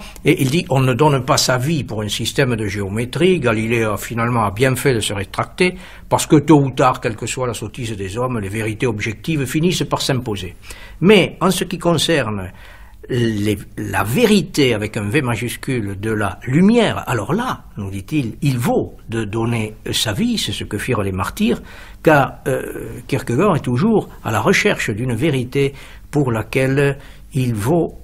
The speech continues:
de vivre et de, euh, mourir. Par conséquent, euh, je crois que ce que vous avez dit sur le, euh,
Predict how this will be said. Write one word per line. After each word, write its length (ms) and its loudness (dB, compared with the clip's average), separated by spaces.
de 480 0
vivre 680 0
et 180 4
de, 400 2
euh, 300 0
mourir. 520 2
Par 160 2
conséquent, 640 4
euh, 440 -8
je 140 0
crois 220 2
que 320 2
ce 160 -4
que 100 -4
vous 220 2
avez 180 4
dit 240 2
sur 380 2
le, 300 2
euh, 240 -8